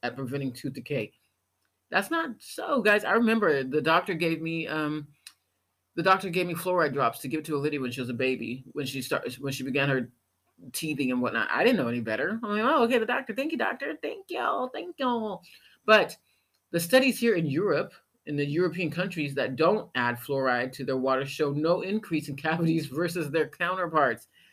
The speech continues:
That is us, the U S. See, I am us, Europe, and I'm us, the U S. It's just the way it is.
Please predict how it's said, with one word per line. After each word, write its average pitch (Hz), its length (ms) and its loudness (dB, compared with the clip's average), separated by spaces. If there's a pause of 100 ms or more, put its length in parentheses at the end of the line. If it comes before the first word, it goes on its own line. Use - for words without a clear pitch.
(260)
That 156 160 2
is 165 160 -6
us, 170 260 2
the 151 100 -4
U 135 160 0
S. 139 240 -4
See, 185 180 -2
I 175 200 8
am 170 260 4
us, 170 320 0
Europe, 147 480 -2 (100)
and 139 80 -2
I'm 131 260 0
us, 139 220 -2
the 131 120 -6
U 120 180 -2
S. 110 280 -6
It's 131 200 -10
just 127 160 -12
the 120 80 -16
way 110 160 -6
it 107 100 -12
is. 110 160 -10